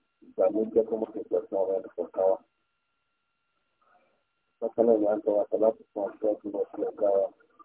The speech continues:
Àdọ́gbọ̀n Muhammad sallallahu alaihi wasallam. Àwọn ará ilé àti àwọn sàhábà náà kó má ní kọ́ wa. Kó má ní kí wọn bákan náà kó fi kí àwa náà.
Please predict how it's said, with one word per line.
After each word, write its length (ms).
Àdọ́gbọ̀n 440
Muhammad 520
sallallahu 600
alaihi 280
wasallam. 460
Àwọn 100
ará 180
ilé 200
àti 240
àwọn 220
sàhábà 380
náà 180
kó 140
má 140
ní 120
kọ́ 180
wa. 140
Kó 120
má 120
ní 100
kí 160
wọn 180
bákan 300
náà 160
kó 140
fi 140
kí 160
àwa 220
náà. 180